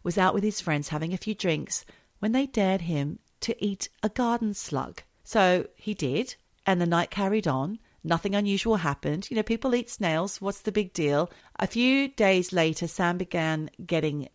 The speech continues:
really bad pains in his legs, and then he started throwing up and was dizzy, and his condition deteriorated until Sam's mum rushed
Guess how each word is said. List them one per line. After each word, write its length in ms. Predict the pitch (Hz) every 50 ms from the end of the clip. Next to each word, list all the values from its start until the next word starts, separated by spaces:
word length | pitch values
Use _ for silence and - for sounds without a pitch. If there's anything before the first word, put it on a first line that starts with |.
| - - -
really 320 | - 185 175 175 165 170
bad 280 | 165 165 156 156 165 -
pains 360 | - 165 156 147 147 147 -
in 80 | 139
his 160 | 143 135 - 143
legs, 400 | 139 131 135 165 196 - - - -
and 160 | 165 156 151
then 160 | 151 151 151 151
he 120 | 151 156
started 320 | 147 - - 147 143 147 -
throwing 340 | - 151 147 143 143 143 151
up 280 | 160 196 214 - -
and 200 | - 143 143 143
was 140 | 147 139 -
dizzy, 500 | - 151 151 139 - 151 147 156 190 196 - - - - - - - - -
and 140 | - 165 156
his 140 | 156 151 -
condition 640 | - - 170 165 - 214 196 - 214 180 170 170 - _ _ _ _ _ _ _ -
deteriorated 920 | - 160 - - - 311 349 320 220 170 156 151 147 147 - - 202 -
until 240 | 190 185 - - 196
Sam's 360 | - - 202 175 170 - -
mum 280 | 185 180 175 165 170 180 - - _ _ _ _ _ -
rushed 580 | 170 180 220 254 269 262 - - - - -